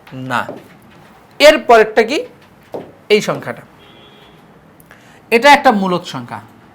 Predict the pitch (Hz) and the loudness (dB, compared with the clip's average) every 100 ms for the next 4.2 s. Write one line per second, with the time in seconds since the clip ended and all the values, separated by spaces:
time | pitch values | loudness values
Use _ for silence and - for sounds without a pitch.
0 | _ _ _ _ - 233 269 269 247 277 | _ _ _ _ 0 2 4 0 -2 2
1 | 233 233 247 262 302 - 196 165 240 175 | 2 4 0 2 2 2 -2 0 0 -2
2 | 147 117 - _ - - 180 185 - 170 | -8 -14 -20 _ -20 2 2 2 -2 2
3 | 180 175 170 208 277 294 - - 180 175 | 2 2 0 4 4 0 -10 -2 0 0
4 | - 160 | 0 -4